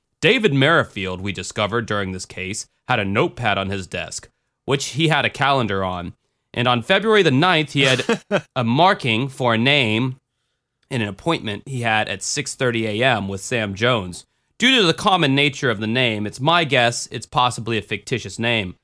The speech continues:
Speaker 2: Have you noticed this, that a lot of, like, investigators <laughs> and, like, police officers, like, they take one of the most just simplistic,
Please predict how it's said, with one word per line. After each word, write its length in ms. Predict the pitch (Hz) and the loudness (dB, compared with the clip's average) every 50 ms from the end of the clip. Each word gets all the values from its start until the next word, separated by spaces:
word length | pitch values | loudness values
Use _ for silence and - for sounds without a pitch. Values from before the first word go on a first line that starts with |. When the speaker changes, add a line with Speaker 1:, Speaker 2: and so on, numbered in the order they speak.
| _ - | _ -4
Speaker 2:
Have 140 | - 196 | -2 -2
you 40 | 262 | 0
noticed 280 | 262 285 285 294 269 - | 2 2 2 2 0 2
this, 240 | 269 262 262 - - | 2 2 2 2 0
that 160 | 202 196 185 | 0 0 0
a 40 | 170 | 0
lot 300 | 156 156 156 170 185 185 | 2 2 2 2 2 2
of, 180 | 180 160 156 | 0 0 -2
like, 240 | 151 143 135 131 - | -2 0 0 0 -2
investigators 1080 | 127 120 113 117 117 - - 123 117 117 113 113 120 120 120 - - - - - - - | -4 0 0 2 2 0 -2 -2 -2 0 0 0 0 -2 -2 -2 -2 -2 -2 -2 -2 -2
<laughs> 60 | - | -2
and, 220 | 123 120 117 117 113 | -2 0 0 0 -2
like, 280 | 113 107 104 - _ | 0 -2 -2 -4 _
police 380 | - 113 110 110 110 113 - - | -10 -8 -6 -6 -6 -4 0 0
officers, 840 | 117 113 113 117 120 - - - 120 117 117 117 117 117 - - - | 2 2 0 -2 -4 -6 -2 -2 -2 -2 -2 -4 -6 -8 -10 -12 -8
like, 220 | - 107 110 104 - - | -4 -4 -4 -4 -6 -12
they 460 | - 113 113 120 117 113 113 113 113 | -16 -8 -2 0 0 2 2 0 -2
take 300 | 107 - - 127 127 - _ _ _ _ _ - | -4 -2 -2 -2 -2 -2 _ _ _ _ _ -10
one 120 | - 127 127 | -6 -6 -4
of 60 | 127 | -2
the 100 | 123 117 | -4 -4
most 440 | 117 120 120 117 120 - - - - | -2 -2 -2 -2 -2 -4 -8 -8 -6
just 340 | - 113 104 - - - | -6 -6 -4 -4 -4 -4
simplistic, 920 | - 123 113 - _ - 123 123 - - - 127 120 120 113 - - - | -4 -4 -4 -6 _ -2 -2 -2 -2 -4 -2 0 0 0 -2 -4 -10 -20